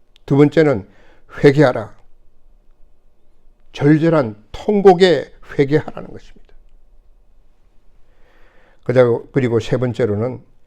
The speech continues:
처음 행위를 가져라. 처음 사랑을 가져라. 처음에 가졌던 복음에 대한 사랑, 영혼에 대한 사랑을 회복하고, 그리고 복음을 전하라는 것입니다. 전도하라는 것입니다.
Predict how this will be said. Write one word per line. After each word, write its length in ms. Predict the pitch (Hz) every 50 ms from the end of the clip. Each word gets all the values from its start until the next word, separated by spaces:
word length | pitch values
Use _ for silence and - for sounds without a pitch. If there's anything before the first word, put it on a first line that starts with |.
| _ _ _ _ _ _ _ _ -
처음 420 | - - - - - 170 165 156
행위를 360 | 107 117 120 110 107 113 110 -
가져라. 360 | - 98 101 - 87 - - - _ _ _
처음 380 | - - - - 143 165 170
사랑을 360 | 147 - 147 131 123 127 151 -
가져라. 340 | - 123 123 135 - - - _ _ _ _ _ _ _ _ _ _ _ - _ - _ - _ _ _ _ _ _ _ - - - -
처음에 420 | - - - - 214 214 208 208 196
가졌던 480 | 190 180 165 170 170 - 196 180 156
복음에 420 | - - 156 156 156 180 180 175 165
대한 220 | 151 151 143 147
사랑, 460 | 139 - - 131 139 156 165 - - - - - - - - - -
영혼에 380 | 139 143 156 175 190 190 180 165
대한 180 | 165 156 160
사랑을 480 | 156 - - 156 160 160 160 143 - -
회복하고, 680 | 180 160 160 156 - - 135 135 170 180 143 - - - - - - - -
그리고 340 | - 156 139 143 135 151 -
복음을 580 | - - 135 127 139 143 147 147 139 117 - -
전하라는 500 | - - - - 104 120 123 110 98 90
것입니다. 320 | - - - _ _ _ _ - - -
전도하라는 600 | - 165 180 202 - 170 151 175 175 175 180 -
것입니다. 360 | - - - - 107 -